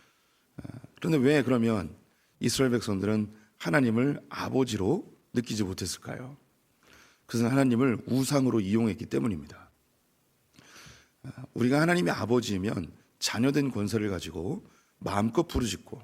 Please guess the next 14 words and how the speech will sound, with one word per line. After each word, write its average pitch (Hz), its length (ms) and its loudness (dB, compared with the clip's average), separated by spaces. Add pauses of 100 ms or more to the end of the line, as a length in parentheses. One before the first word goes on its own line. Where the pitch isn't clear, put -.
(100)
마음껏 117 440 -2
원하고 92 540 -2 (220)
할 160 140 -2
수 - 140 -4
있죠. 120 340 -8 (1040)
아, - 260 -18
이것을 143 300 2
주시는, 131 460 2
응답하시는 135 600 2
하나님은 110 560 0 (280)
아버지시기 123 600 0
때문에 90 500 -6 (600)
아들을 131 400 0
사랑하여 110 720 -2